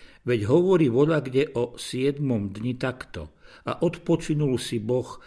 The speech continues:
v siedmy deň od všetkých prác."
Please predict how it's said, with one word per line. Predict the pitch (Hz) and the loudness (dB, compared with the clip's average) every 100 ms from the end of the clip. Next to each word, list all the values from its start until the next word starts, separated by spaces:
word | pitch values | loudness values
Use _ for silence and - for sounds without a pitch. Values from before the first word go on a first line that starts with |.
| - - | -20 -16
v | - | -10
siedmy | - 120 139 156 156 156 123 | -6 -2 0 0 0 0 0
deň | 113 110 113 104 - - - | 0 0 -2 -6 -14 -8 -2
od | 151 156 | -2 -2
všetkých | - 131 123 - 110 - - | -4 -4 -4 -6 -8 -8 -12
prác." | 85 78 73 - - - | -10 -8 -12 -12 -14 -14